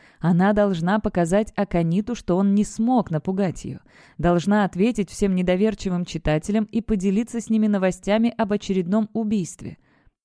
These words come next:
«Как что? Конечно, Аконит. Я не могу ни о чем другом думать», — воскликнула Кора, отталкиваясь от косяка.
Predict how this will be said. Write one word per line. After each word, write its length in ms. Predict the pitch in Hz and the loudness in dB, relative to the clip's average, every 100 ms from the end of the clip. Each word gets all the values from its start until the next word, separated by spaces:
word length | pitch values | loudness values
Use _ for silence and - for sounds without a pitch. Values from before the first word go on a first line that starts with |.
| _ - | _ 0
«Как 200 | 202 180 | 0 0
что? 240 | - 135 | -4 -4
Конечно, 520 | - 180 190 226 254 | 0 2 2 2 0
Аконит. 640 | 254 220 285 294 202 - - - _ _ | -2 -2 -2 0 -2 -2 -10 -14 _ _
Я 180 | 156 190 | 2 4
не 80 | 202 | 6
могу 280 | 202 190 | 4 4
ни 100 | 220 | 4
о 120 | 233 220 | 4 2
чем 240 | 226 233 | 0 0
другом 460 | 208 190 202 247 240 | 2 2 2 2 0
думать», — 400 | 269 165 - - _ _ - | 0 0 -6 -20 _ _ -4
воскликнула 640 | 175 - 202 175 165 156 | -2 0 0 0 0 0
Кора, 260 | - 214 220 | 0 0 0
отталкиваясь 760 | 196 - 180 202 202 185 185 | -2 -2 -2 0 -2 -2 -2
от 160 | - - | -6 -6
косяка. 480 | 156 165 - - | -6 -8 -10 -14